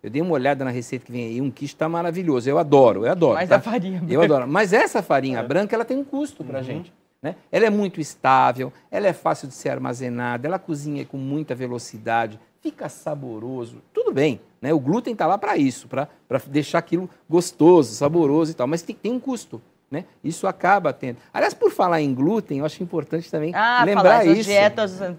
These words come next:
Speaker 2: sem glúten, porque todo mundo agora é intolerante a trezentas
Speaker 3: É bom.
Speaker 2: coisas,
Speaker 1: É.
Speaker 2: ninguém é intolerante a nada. Agora é lactose, não é verdade?
Speaker 1: É.
Speaker 2: E as capas de revista,
Speaker 1: Hum.
Speaker 2: ah, fulano intolerante à lactose.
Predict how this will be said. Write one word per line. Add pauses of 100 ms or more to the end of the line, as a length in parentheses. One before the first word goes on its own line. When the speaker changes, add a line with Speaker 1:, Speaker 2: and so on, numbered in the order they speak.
Speaker 2:
sem
glúten,
porque
todo
mundo
agora
é
intolerante
a
trezentas
Speaker 3:
É
bom.
Speaker 2:
coisas,
Speaker 1:
É.
Speaker 2:
ninguém
é
intolerante
a
nada.
Agora
é
lactose,
não
é
verdade?
Speaker 1:
É. (240)
Speaker 2:
E
as
capas
de
revista, (260)
Speaker 1:
Hum.
Speaker 2:
ah,
fulano
intolerante
à
lactose.